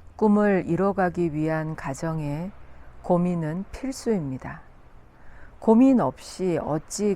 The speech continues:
꿈을 이루겠습니까? 그러나 고민만으로는 절대 꿈을 이루지 못합니다.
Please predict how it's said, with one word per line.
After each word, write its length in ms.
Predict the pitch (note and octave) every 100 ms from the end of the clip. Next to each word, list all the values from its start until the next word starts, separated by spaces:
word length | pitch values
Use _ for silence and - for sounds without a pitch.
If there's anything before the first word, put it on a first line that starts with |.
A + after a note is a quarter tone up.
| -
꿈을 320 | B3+ B3+ A#3+
이루겠습니까? 1000 | D3+ F3+ G#3 G3 F#3 D3+ D#3 - C3+ D3 - - - - - - - - - - - -
그러나 580 | F3 E3+ E3 E3 D3 - - - - -
고민만으로는 1080 | G3+ F#3+ G#3 G3+ F3+ E3+ D#3+ D3+ D#3+ E3+ D3+
절대 520 | - D3 D3+ F3 E3
꿈을 600 | - G3 F#3+ F3 F3+ A#3+ - - - -
이루지 360 | D#3+ E3+ F3+ F3+
못합니다. 840 | C#3+ C#3+ - F#3+ D#3 C3+ B2+ C#3